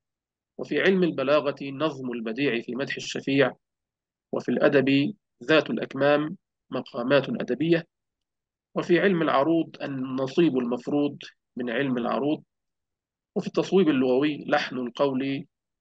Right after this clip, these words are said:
وتغليط الألفاظ وجمل شائعة، وغيرها من المؤلفات والبحوث المختلفة في معارف شتى. فمع الأستاذ الدكتور عبد العزيز الحربي، وفقه الله.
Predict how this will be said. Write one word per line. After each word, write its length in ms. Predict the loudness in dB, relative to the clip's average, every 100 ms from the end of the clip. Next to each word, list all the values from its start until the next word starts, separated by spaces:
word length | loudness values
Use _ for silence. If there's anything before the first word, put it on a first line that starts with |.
| _
وتغليط 580 | -6 -4 -4 -2 -2 -2
الألفاظ 600 | -4 -4 -2 0 0 0 -10 _ _ _ _
وجمل 440 | -4 -2 -2 -4 -6
شائعة، 400 | -4 -2 -2 -4 _ _ _ _ _
وغيرها 480 | 0 2 2 0 -2
من 140 | -2
المؤلفات 720 | -4 -4 -6 -6 -2 0 0
والبحوث 500 | -2 -4 -6 -4 -4
المختلفة 800 | -2 -4 -2 0 2 0 -2 -2 -4 _ _ _ _
في 160 | _ -4
معارف 420 | 0 2 2 2 -2
شتى. 460 | -6 0 2 2 0 _ _ _ _ _ _
فمع 200 | -6 -2
الأستاذ 400 | -2 -4 -8 -8
الدكتور 440 | -6 -8 -2 2 2
عبد 220 | 0 0
العزيز 380 | -2 -2 -2 -4
الحربي، 400 | -4 -4 -2 -2
وفقه 380 | 0 -2 -2
الله. 220 | -4 -6